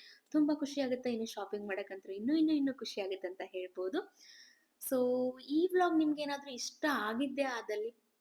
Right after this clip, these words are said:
ಫಸ್ಟ್ ಸಬ್ಸ್ಕ್ರೈಬ್ ಮಾಡ್ರಿ. ನೀವೇನಾದ್ರೂ ಆರ್ಮಿ ಅಂದ್ರೆ ಇಷ್ಟಪಡ್ತಿದ್ರೆ, ಅಂದ್ರೆ ಇಂಡಿಯನ್ ಆರ್ಮಿ ಲವರ್ಸ್ ಆಗಿದ್ರೆ,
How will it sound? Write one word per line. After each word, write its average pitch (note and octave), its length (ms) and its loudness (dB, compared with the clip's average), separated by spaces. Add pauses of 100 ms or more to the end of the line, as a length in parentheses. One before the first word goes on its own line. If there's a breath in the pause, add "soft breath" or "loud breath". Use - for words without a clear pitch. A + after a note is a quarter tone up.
(120)
ಫಸ್ಟ್ - 420 4
ಸಬ್ಸ್ಕ್ರೈಬ್ G#3 560 -4
ಮಾಡ್ರಿ. F#3+ 260 -6 (420 soft breath)
ನೀವೇನಾದ್ರೂ C#4+ 1040 2 (320)
ಆರ್ಮಿ C#4 540 2
ಅಂದ್ರೆ B3+ 220 -6
ಇಷ್ಟಪಡ್ತಿದ್ರೆ, - 800 -6
ಅಂದ್ರೆ B3+ 320 -4
ಇಂಡಿಯನ್ C4+ 400 2
ಆರ್ಮಿ A#3+ 520 -8
ಲವರ್ಸ್ G#3+ 420 -6
ಆಗಿದ್ರೆ, G3+ 360 -6